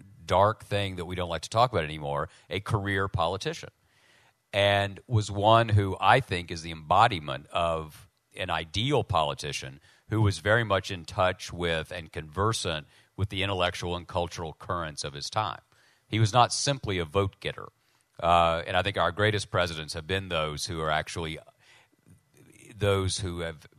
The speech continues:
been in conversation to some extent with the culture and understanding that. And when you think about the American Revolution,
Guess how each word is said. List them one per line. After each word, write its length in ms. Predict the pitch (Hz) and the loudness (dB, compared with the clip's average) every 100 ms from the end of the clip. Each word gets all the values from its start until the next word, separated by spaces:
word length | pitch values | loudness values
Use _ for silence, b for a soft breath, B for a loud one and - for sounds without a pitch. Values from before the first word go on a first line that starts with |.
| 98 | -6
been 160 | 98 92 | -4 -4
in 140 | 82 | -8
conversation 1040 | - 117 110 92 82 - 107 104 - 82 | -2 4 4 2 -6 0 2 2 -2 -6
to 80 | 76 | -6
some 260 | - 82 78 | -4 -4 -4
extent 460 | - - 78 73 b b b - | -8 -4 -4 -4 b b b -4
with 200 | 90 - | -4 -4
the 80 | |
culture 540 | - 90 90 - - - _ _ _ _ | -4 -2 -2 -4 -14 -16 _ _ _ _
and 140 | - 85 | -8 -8
understanding 520 | 80 73 104 92 85 | -8 -4 0 0 0
that. 100 | 76 | -4
And 80 | 95 | -2
when 80 | 113 | 0
you 60 | |
think 180 | 165 185 | 2 4
about 120 | 135 | 4
the 60 | 98 | 4
American 320 | 95 92 92 | 2 2 2
Revolution, 640 | 85 80 143 190 90 71 | -2 0 -2 -2 -4 -6